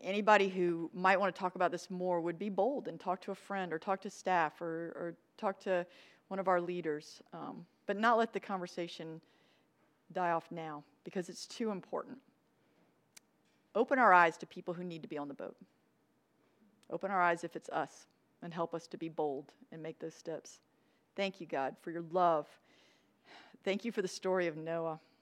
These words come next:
Thank you for all you do. Thank you for each person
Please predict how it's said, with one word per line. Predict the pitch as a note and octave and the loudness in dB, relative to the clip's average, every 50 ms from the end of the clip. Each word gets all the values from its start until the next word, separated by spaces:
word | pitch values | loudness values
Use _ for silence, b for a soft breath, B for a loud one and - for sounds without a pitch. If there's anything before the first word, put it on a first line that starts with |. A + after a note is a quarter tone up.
| b b b _ _ _ _ _ _ _ _ _ - - - - | b b b _ _ _ _ _ _ _ _ _ -20 -20 -14 -12
Thank | E3+ F3 - | -12 -10 -8
you | G#3+ | -6
for | - - D#3 | -4 0 2
all | C3+ E3 F3 | 2 2 2
you | F3+ F3+ | 2 0
do. | D#3+ D#3+ D#3+ | -2 -2 -4
Thank | - F#3 G3 - | -4 -8 -8 -8
you | G#3 | -8
for | - - F3+ - - | -6 -6 -6 -6 -6
each | F3 G#3 G3+ - - - - | -8 -8 -8 -8 -10 -12 -10
person | - G3 F#3+ - - F3 E3+ | -8 -8 -8 -8 -10 -14 -12